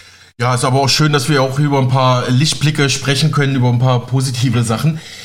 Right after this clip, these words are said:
Ähm, noch eine ganz kurze Nachfrage dazu. Letzte Woche hat der Internationale Währungsfonds, der I W F,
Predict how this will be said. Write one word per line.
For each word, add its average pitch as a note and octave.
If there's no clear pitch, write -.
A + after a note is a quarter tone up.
Ähm, D3
noch D#3
eine F3
ganz F3
kurze G3+
Nachfrage G3+
dazu. G#3+
Letzte D#3+
Woche F#3+
hat D#3+
der E3+
Internationale E3
Währungsfonds, E3+
der D#3
I D3+
W D3
F, -